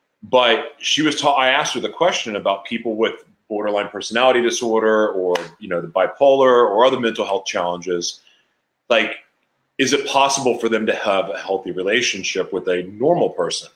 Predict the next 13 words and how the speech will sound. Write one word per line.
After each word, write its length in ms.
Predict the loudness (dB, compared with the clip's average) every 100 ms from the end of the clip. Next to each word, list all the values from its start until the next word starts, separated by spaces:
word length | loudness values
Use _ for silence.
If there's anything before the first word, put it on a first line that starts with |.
| _ _ _ _ _ _ _ 0
And 100 | 2
I 60 |
probably 300 | 4 4 4
should 180 | 2 2
have 140 | 0 0
framed 260 | 0 0
that 140 | -2 0
question 420 | -2 0 0 0
more 240 | 0 0
for 80 | 0
someone 320 | -4 -4 -6 -8
that 180 | -2
doesn't 320 | 2 2 0